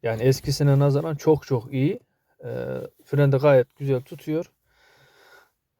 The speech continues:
Yani f-, sizin sorununuz da benimki gibi bir şeyse arkadaşlar bunu yani masrafsız bir şekilde kendiniz yapabilirsiniz diye bu videoyu paylaşıyorum. Ee, yoksa her arıza,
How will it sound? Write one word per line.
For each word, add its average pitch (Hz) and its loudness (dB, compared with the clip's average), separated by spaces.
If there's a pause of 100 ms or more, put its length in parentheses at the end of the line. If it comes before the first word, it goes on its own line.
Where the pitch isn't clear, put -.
(260)
Yani 139 4
f-, - -12
sizin 139 -6
sorununuz 131 0
da 113 -2
benimki 135 0
gibi 117 -4
bir 120 -8
şeyse 127 -4
arkadaşlar 120 -6 (460)
bunu 135 0 (760)
yani 123 -4
masrafsız 143 0
bir 127 -6
şekilde 123 -8
kendiniz 131 -6 (260)
yapabilirsiniz 123 -2 (300)
diye 98 -12
bu 104 -12
videoyu 101 -10
paylaşıyorum. 120 -4 (1600)
Ee, 101 -6
yoksa 127 0
her 131 2
arıza, 123 0